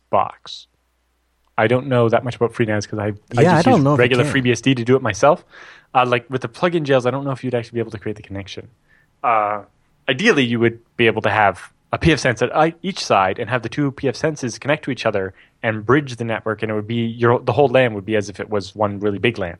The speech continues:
Speaker 1: Um, but since you don't, I'm not entirely sure.
Speaker 2: So he needs to basically have a box on each side of the V P N that could route the traffic for him, and then have him
Speaker 1: Well, so
Speaker 2: on a network
Speaker 1: the, the
Speaker 2: where the
Speaker 1: P F Sense will do that at his house.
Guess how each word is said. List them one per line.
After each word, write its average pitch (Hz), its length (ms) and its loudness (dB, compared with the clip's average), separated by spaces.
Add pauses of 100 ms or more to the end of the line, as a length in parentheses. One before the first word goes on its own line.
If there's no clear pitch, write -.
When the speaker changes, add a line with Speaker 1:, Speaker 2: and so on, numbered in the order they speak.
(600)
Speaker 1:
Um, 92 540 2 (840)
but - 260 0 (320)
since 117 220 -10
you 107 60 -8
don't, 107 420 2 (180)
I'm 104 300 -8
not 107 320 -8
entirely 98 600 -6
sure. - 180 -12
Speaker 2:
So 180 140 4
he 180 120 6
needs 185 320 2
to 170 80 4
basically 151 600 2
have 127 180 4
a 120 60 2
box 131 640 0 (420)
on 143 120 4
each 147 120 2
side 139 200 2
of 131 40 0
the 123 60 0
V 131 160 0
P 127 200 2
N 131 140 2
that 113 80 -4
could 113 140 -6
route 117 220 2
the - 60 -12
traffic 131 380 -2
for 71 180 -6
him, 95 120 -6
and 120 100 -2
then 120 100 0
have 117 220 0
him 110 240 -4 (640)
Speaker 1:
Well, 165 240 4
so - 180 0
Speaker 2:
on 135 80 4
a 123 60 0
network 135 360 2
Speaker 1:
the, - 40 -8
the 139 60 2
Speaker 2:
where 117 80 2
the 110 80 2
Speaker 1:
P - 20 6
F 208 80 2
Sense 180 260 -2
will 151 80 -2
do 147 160 -2
that 135 160 2
at 113 160 0
his 151 200 -4
house. - 380 -8